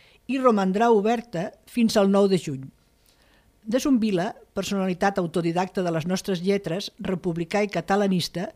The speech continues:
es va exiliar al final de la Guerra Civil a França, on va elaborar literàriament els records de la guerra i de l'exili. L'exposició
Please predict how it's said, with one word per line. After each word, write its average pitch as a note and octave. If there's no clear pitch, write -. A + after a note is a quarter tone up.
es G3
va B3
exiliar G#3+
al G#3+
final G3
de A3+
la G3+
Guerra F#3
Civil F#3
a -
França, F3+
on F#3+
va G#3+
elaborar G3
literàriament F3
els F#3
records F3+
de F#3+
la F3
guerra F3
i G3+
de E3+
l'exili. C3+
L'exposició G#3+